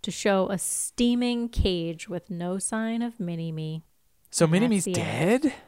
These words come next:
Speaker 1: Mini-Me is dead.
Speaker 2: He's dusted, huh?
Speaker 1: He gone.
Speaker 2: You know why? The fans didn't like him.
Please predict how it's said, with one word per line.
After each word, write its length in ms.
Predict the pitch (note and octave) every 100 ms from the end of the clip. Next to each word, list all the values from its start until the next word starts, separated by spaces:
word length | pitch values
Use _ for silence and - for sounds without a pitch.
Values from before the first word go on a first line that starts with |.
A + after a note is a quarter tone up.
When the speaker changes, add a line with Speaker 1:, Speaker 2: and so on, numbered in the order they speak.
| _ _ _ G3+
Speaker 1:
Mini-Me 880 | F#3+ G#3 B3 C#4 A3 G#3+ A3 G3 F3+
is 180 | F3+ F3 -
dead. 500 | - G3 G#3 C#4 G3
Speaker 2:
He's 300 | F#3 A#3+ G3 C#3 -
dusted, 560 | C#3+ A3+ - - B2+
huh? 440 | A#2 B2+ D#3 A#3 B3 -
Speaker 1:
He 360 | - A3+ C#4 A#3
gone. 720 | E3 G#3 A#3+ A3 F3+ E3 F3 -
Speaker 2:
You 120 | C3+ D#3+
know 120 | D#3+
why? 280 | C3+ C3+ D#3+
The 100 | C#3
fans 360 | - A#2 G#2
didn't 180 | G2 E2+
like 240 | D#2 D#2 -
him. 180 | E2